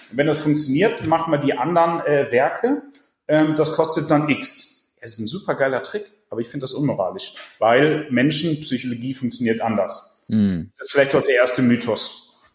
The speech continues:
Speaker 1: Genau.
Speaker 2: Mhm. Ja, finde ich super. Und witzigerweise, ohne Witz, ich habe mir Hawthorne-Studien aufgeschrieben am Anfang, <laughs> als du geredet hast. Also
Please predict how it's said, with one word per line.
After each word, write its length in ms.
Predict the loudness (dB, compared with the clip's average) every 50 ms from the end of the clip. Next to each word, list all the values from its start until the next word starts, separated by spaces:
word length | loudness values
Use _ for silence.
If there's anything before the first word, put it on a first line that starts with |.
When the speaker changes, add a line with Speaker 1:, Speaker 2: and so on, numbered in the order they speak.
| _ _ _ _ _
Speaker 1:
Genau. 340 | -8 -6 -6 -6 -8 -12 -18 _ _ _ _ -2
Speaker 2:
Mhm. 320 | 0 2 2 2 0 -4 -10 -18 -8 _
Ja, 80 | -2 -2 -2 -4 _ _
finde 220 | -2 0 2 2
ich 100 | 0 0
super. 320 | 0 0 2 4 2 4
Und 160 | 4 2 2 2
witzigerweise, 760 | 2 0 2 0 4 4 6 6 6 4 4 2 0 0 0
ohne 200 | 2 2 2 2
Witz, 240 | 2 0 -2 -2 -6 -8
ich 120 | -6 -6 -6
habe 100 | -4 0
mir 180 | 0 0 0 2
Hawthorne-Studien 800 | 0 -2 0 0 0 0 0 -2 -2 0 0 0 2 0 0
aufgeschrieben 760 | 2 0 0 0 0 -2 -2 -2 0 0 0 2 2 0 -2 -2
am 160 | 0 0 2
Anfang, 400 | 2 2 0 2 2 2 2 2
<laughs> 80 | 0 0
als 200 | 0 0 2 0
du 60 | -2 -2 0
geredet 500 | 0 0 2 4 2 4 4 2 2 2
hast. 280 | 2 2 2 0 -4
Also 400 | -2 -2 0 2 2 2 2 0